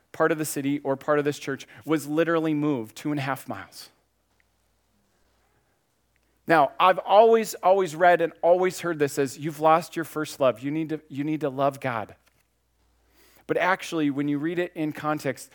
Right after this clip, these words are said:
this is more to do with loving others. It says, "You don't tolerate the practices of evil people."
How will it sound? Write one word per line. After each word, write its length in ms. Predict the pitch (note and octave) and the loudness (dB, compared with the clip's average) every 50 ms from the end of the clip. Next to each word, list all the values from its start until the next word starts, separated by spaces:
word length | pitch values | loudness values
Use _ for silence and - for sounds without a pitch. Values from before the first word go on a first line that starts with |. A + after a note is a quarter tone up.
| - _ _ | -20 _ _
this 220 | - D#3 D#3 - F3 | -4 -4 -4 -4 -6
is 220 | D#3+ D3 C3+ - - - | -8 -8 -10 -14 -10 -8
more 340 | C#3+ D3+ E3 F3+ G3 G3+ | -6 -4 0 0 0 0
to 160 | G3 - - F3+ | -2 -4 -10 -8
do 340 | D#3 E3+ E3+ D#3+ D#3+ D#3 - - - - | -4 -2 0 0 -2 -2 -6 -12 -18 -8
with 240 | - D3 D3+ C#3+ - | -4 -4 -4 -2 0
loving 340 | D3 D3 D3 C#3+ D3 C#3+ C#3+ | 2 4 4 4 2 0 0
others. 380 | C#3+ C#3 B2 A2 G#2+ - - _ - - - | 0 0 0 -4 -6 -8 -14 _ -16 -10 -8
It 100 | D#3 - | -8 -6
says, 220 | - E3+ D3 D3 | -6 -6 -6 -6
"You 80 | E3+ D#3 | -6 0
don't 280 | C#3+ G#3+ A3 A#3 A3 | 2 2 2 2 -2
tolerate 540 | - - - G#3 G3 G3+ G3+ G3 F#3+ F#3 F3 | -8 -8 -2 0 2 2 2 2 0 0 -2
the 80 | - E3 | -4 -10
practices 680 | - - - F3 F3+ F3 - - D3+ - - D#3+ C#3 C#3 | -8 -2 0 2 2 0 -2 -10 -12 -8 -6 -6 -4 -4
of 120 | D3+ C3+ | -6 -6
evil 300 | - E3 D#3+ D3+ D#3 D3 | -6 -10 -6 -4 -4 -4
people." 560 | C#3 - - F#3 D#3+ - B2+ A#2 A2 A#2+ C3 | -6 -8 -14 -12 -6 -4 -2 -2 -2 -4 -8